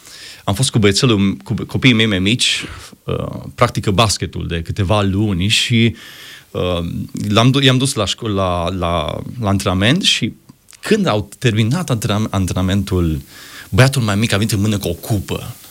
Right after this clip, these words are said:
Era plin de bucurie și mi-a arătat cu degetul așa înspre cupă și a spus: „E numele meu scris pe ea.”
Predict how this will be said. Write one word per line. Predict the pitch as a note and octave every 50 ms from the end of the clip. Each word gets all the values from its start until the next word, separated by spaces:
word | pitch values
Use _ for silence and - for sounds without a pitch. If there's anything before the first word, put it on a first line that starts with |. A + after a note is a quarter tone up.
| - - - - - -
Era | - B2 G2+ G2 - -
plin | F3 F3 E3 D3 C#3+
de | B2+ B2+
bucurie | A#2+ G#2+ G#2+ F#2+ G2+ A#2 C3 C#3 C3+ B2
și | A#2 - - G#2+
mi-a | A2 G#2+
arătat | G2+ A2 G#2 - B2 -
cu | - A2
degetul | G2 B2 B2 G2+ G2 - G#2+
așa | F#2+ - A#2
înspre | G#2+ G2 G2 - F#2
cupă | - C3 G#2+ A2+
și | F2+
a | G#2
spus: | F#2+ A2+ G#2+ - -
„E | A2+ A2
numele | G#2+ B2 C3+ C3+ A#2 G#2+ G#2+
meu | G#2 G#2+ G#2+ G#2
scris | - - - A2 - -
pe | - F2
ea.” | E2 D#2 C#2+ -